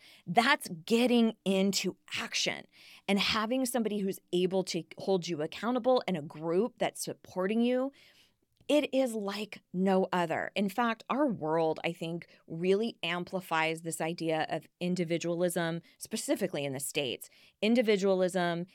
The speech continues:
and capitalism, pull yourself up on your bootstraps, don't lean on anybody else, isolate, isolate, hustle, hustle, hustle, be productive, make a ton of money, check off all the boxes, but we're not really talking about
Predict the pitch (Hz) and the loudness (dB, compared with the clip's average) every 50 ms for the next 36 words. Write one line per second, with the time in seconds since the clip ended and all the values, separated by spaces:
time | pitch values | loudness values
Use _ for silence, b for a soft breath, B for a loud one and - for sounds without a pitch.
0 | b b b b - - 175 165 160 156 156 151 143 143 - - - - 208 196 | b b b b -4 -4 -2 -2 -4 -6 -8 -10 -10 -10 -10 -4 -2 0 0 0
1 | - 190 196 185 185 180 180 180 170 160 - - - 226 226 220 214 202 - 220 | 0 0 2 2 2 2 2 -2 -4 -4 -6 -2 2 2 4 4 2 2 2 0
2 | 196 - 196 180 185 180 170 170 160 156 - 175 175 165 - - - 180 160 160 | 0 2 2 0 0 -2 -6 -6 -6 -6 -4 -2 -4 -2 -4 -4 0 2 4 4
3 | - - 175 175 - 208 202 214 233 226 - 208 202 196 190 180 170 165 165 160 | 2 2 -4 -4 2 4 4 4 4 2 0 0 0 2 2 2 0 0 0 -2
4 | 165 165 156 170 156 165 160 156 151 156 156 151 - - - 190 214 202 208 233 | -2 -2 -2 -2 -2 0 2 0 2 2 0 -2 -4 2 4 4 4 4 0 -2
5 | 208 202 202 190 180 - 175 180 175 - - 170 165 160 - - - 190 196 - | -2 0 0 0 2 2 2 2 2 0 -2 -2 -2 -2 -4 -4 -2 -2 -2 0
6 | - 196 202 196 180 175 - 185 160 160 170 156 156 - 151 156 151 147 156 b | 0 -2 0 0 -2 -4 -2 -4 -4 -2 -2 -2 -2 -2 -2 -2 -2 -2 -4 b
7 | b b b b b b - 214 233 233 - - 214 190 190 180 165 156 - - | b b b b b b -2 0 2 2 2 2 0 2 2 2 0 0 0 0
8 | 160 156 156 151 - B B B B - 180 185 202 226 233 - 233 190 - - | 0 2 2 0 -4 B B B B 0 2 4 6 6 4 4 0 -4 -4 -8
9 | 185 190 180 175 170 160 156 151 151 151 151 151 156 180 b b b - - 262 | -4 -2 -2 -2 -2 -4 -4 -6 -6 -6 -8 -10 -10 -12 b b b -6 -2 -2
10 | 233 233 247 226 - 208 185 180 170 160 - 151 147 156 - - - 151 156 156 | 0 2 2 0 2 2 0 0 0 -2 -2 -2 -4 -4 -8 -6 -4 -4 -4 -2
11 | - 196 - 180 196 196 208 214 220 233 247 - - 220 214 226 196 220 202 190 | -2 -2 -2 -2 -2 -2 -2 0 0 -2 -2 -4 -4 -4 -4 -4 -4 -4 -6 -6
12 | - 180 190 202 208 - - 202 180 170 160 147 143 131 135 135 143 151 | -8 -8 -8 -8 -8 -8 -4 -4 -4 -2 -2 -4 -4 -2 -2 -4 -4 -6